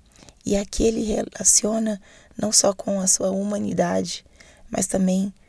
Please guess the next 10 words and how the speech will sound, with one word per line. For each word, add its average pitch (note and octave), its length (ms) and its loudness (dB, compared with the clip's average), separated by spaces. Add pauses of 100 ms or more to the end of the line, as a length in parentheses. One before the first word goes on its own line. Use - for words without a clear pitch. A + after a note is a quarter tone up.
(180)
com - 140 -8
a F#3+ 160 0
sua G3 320 0 (100)
união G3 400 0
profunda G3+ 760 -4
e F#3+ 40 0
íntima F#3+ 480 -2
com G#3+ 240 -4
o A#3+ 60 -10 (120)
Pai. F3+ 300 -2